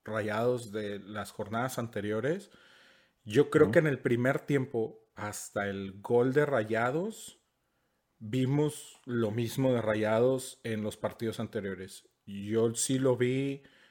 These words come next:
Speaker 1: eh, con mayor posición de, de balón que Juárez. Lo vi
Speaker 2: Ujú.
Speaker 1: tratando de llegar a la portería. De hecho, estaba checando las estadísticas del partido. Tiene diecisiete tiros,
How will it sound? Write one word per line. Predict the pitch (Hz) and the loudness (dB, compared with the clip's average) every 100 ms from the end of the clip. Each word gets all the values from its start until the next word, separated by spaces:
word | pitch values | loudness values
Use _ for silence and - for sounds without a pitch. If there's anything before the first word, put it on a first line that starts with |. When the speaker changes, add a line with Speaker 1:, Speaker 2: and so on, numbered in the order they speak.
| _ _ _ | _ _ _
Speaker 1:
eh, | - 107 104 101 | -6 -2 -2 -2
con | 113 107 | -2 0
mayor | 107 113 113 | 2 0 0
posición | 117 - 104 117 110 | -2 -4 -2 0 0
de, | 110 107 | 0 -2
de | 110 | -2
balón | 107 113 139 147 160 165 _ | 0 2 2 2 -2 -10 _
que | - | -8
Juárez. | - 147 147 160 - - _ _ _ - | 0 0 2 -2 -6 -20 _ _ _ -6
Lo | 107 107 107 | 0 0 2
vi | 113 120 120 120 120 120 - | 0 0 0 0 -2 -4 -10
Speaker 2:
Ujú. | _ - | _ -4
Speaker 1:
tratando | 110 110 - 117 117 117 | 0 0 2 2 4 4
de | 110 | 4
llegar | 110 110 123 | 2 2 2
a | 123 | 2
la | 117 - | -2 -4
portería. | 113 - 127 147 143 | -6 0 0 4 4
De | 117 | 4
hecho, | 110 - 123 | 2 0 -4
estaba | - 110 113 113 - | 0 0 2 0 -2
checando | 104 - 117 120 | -10 -2 0 0
las | 117 - | -2 -4
estadísticas | 110 - 113 - 113 - 110 | -8 -6 -8 -8 -6 -2 -2
del | 107 | -2
partido. | 107 - 147 | -4 -4 -6
Tiene | 117 107 104 | -4 -6 -6
diecisiete | 98 98 101 - 113 110 113 | -8 -12 -10 -8 -6 -6 -8
tiros, | - 135 131 127 123 | -4 0 2 2 0